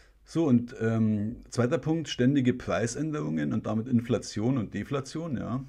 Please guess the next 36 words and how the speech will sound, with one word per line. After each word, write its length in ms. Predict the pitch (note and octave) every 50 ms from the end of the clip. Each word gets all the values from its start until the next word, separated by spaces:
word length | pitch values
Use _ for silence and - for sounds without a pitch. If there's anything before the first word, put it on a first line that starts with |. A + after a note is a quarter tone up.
| - - -
Infla-, 360 | G#2+ G2+ C3 C3 B2 B2+ -
Deflation 460 | - A2+ A#2 B2 C#3 A2+ A2+ - A#2+ A#2+
ist 100 | G#2+ A#2
ja 60 | G#2+
immer 100 | G#2 A2+
das 160 | A2 G#2+ -
Gegenteil 360 | - G2 G2+ G#2 - G2 F#2+
von 120 | F#2+ A2 G#2
Inflation. 560 | F#2+ G#2+ G#2 A#2 G#2 D#2+ - - E2+ F2 E2 D#2+
Ja. 120 | D#2+ E2+
Das 160 | - - -
ist, 340 | - F#2 - - - - -
äh, 280 | F2+ E2+ E2+ E2+ E2+ F2 F2 -
alles 380 | - F#2 F#2+ G2 F#2+ F2+ F#2+ G2
vice 260 | G#2+ G#2+ - A#2+ F#2+
versa 320 | F#2 G2+ A2 A2+ A#2 A2
sozusagen. 640 | - F#2+ F#2 - - F2 D#2 F2 D#2+ D#2 D2+ D#2 D2+
Ja. 200 | D#2 E2 F#2 A#2+ B2 - - - - - - - - - - - -
Also 320 | - G#2 A2+ B2+ C3 C#3+ A2+
wir 100 | A2+ A2
haben 220 | A#2 B2 B2 A#2+
ständige 340 | - - B2 C3 C#3+ B2+ A#2+
Preisänderungen, 720 | A2+ - F#2 F2+ G#2+ A2+ - C#3+ D3+ C#3+ C3+ C3+ C#3 C3 B2
sind 200 | B2 B2+ B2+ -
also 160 | A2 G#2 G#2
völlig 420 | - - A2 A2 B2+ C#3 C#3 -
normal. 460 | B2 A#2+ B2+ C#3 D3 D#3+ F3 D#3 G#2+
Ja. 120 | F#2+ F#2 G#2+
Die 80 | A2+ A#2
finden 280 | - A#2 A#2+ - G2
jeden 280 | G2 G#2 A#2+ B2+ C#3 C3
Tag, 360 | - G2+ G2+ A2 A#2+ - - - - - - - - _ _
ändern 280 | - E2 F#2+ G2+ F#2+
sich 140 | F2 F#2 F2+
die 100 | - -
Preise 600 | - - F#2+ F#2 G#2+ B2+ B2 A#2 F#2 D#2 C#2 D2